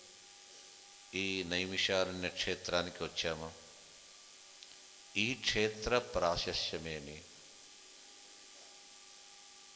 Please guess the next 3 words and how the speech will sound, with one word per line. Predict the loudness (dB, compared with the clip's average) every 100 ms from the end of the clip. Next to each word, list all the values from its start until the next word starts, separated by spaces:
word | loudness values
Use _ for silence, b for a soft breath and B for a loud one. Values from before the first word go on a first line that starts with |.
| -8 -8 -8 -8 -8 -8 -8 -8 -8 -8 -8 -8 -8 -8 -8 -8 -4
దీని | 2 4 6 6
గురించి | 6 4 4 0
కూడా | 2 4 6 4